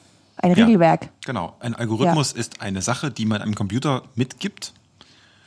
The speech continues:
Speaker 2: Mach das, dann mach das, dann mach dies, dann mach jenes.
Speaker 1: Und wenn das, mach das nicht.
Speaker 2: Ja.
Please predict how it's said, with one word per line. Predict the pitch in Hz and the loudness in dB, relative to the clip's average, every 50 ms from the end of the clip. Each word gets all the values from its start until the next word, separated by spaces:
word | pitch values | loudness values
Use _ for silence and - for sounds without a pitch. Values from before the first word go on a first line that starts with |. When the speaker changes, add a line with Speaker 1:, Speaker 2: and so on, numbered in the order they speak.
| _ _ _ _ | _ _ _ _
Speaker 2:
Mach | - 110 113 - | -2 -2 -2 -2
das, | - - 127 143 - - | 0 -2 -2 -2 -2 -2
dann | - 110 110 107 101 | -2 0 0 0 0
mach | 104 104 98 | 0 -2 -4
das, | - - 120 135 127 - | -2 -2 -2 -2 -2 -4
dann | 113 101 104 | -6 -4 -4
mach | 101 90 - | -4 -6 -8
dies, | - - 127 139 135 - | -8 -6 -6 -6 -6 -6
dann | 98 95 92 | -6 -6 -6
mach | 90 87 | -6 -6
jenes. | - 107 117 135 170 185 175 - - | -4 -4 -4 -2 -2 -4 -4 -2 0
Speaker 1:
Und | 208 202 | 2 4
wenn | 185 196 185 175 | 6 6 6 6
das, | 185 208 220 - | 4 4 4 2
mach | 233 214 202 - | 2 0 0 2
das | - 202 - - | 0 0 0 0
nicht. | 170 160 151 - - - _ _ _ _ _ _ _ _ | -2 -4 -4 -8 -12 -20 _ _ _ _ _ _ _ _
Speaker 2:
Ja. | - 107 90 - | -4 -4 -4 -4